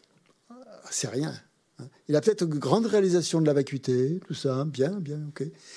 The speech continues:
Mais au niveau des pouvoirs qu'il va développer pour aider les autres, très limité. Enfin, limité, en quoi,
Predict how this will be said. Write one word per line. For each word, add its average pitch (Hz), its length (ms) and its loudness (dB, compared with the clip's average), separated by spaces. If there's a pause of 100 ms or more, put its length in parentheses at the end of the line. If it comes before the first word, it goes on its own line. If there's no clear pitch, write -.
(220)
Mais 151 80 4
au 165 40 4
niveau 226 180 2
des 190 140 4
pouvoirs 180 440 2
qu'il 165 140 2
va 143 80 4
développer 156 460 2
pour 143 240 -2
aider 175 200 2
les 135 220 -2
autres, 196 320 -2 (1040)
très - 160 0
limité. 147 440 -6 (840)
Enfin, 123 200 0
limité, 147 540 0
en 120 60 -14
quoi, 143 200 -14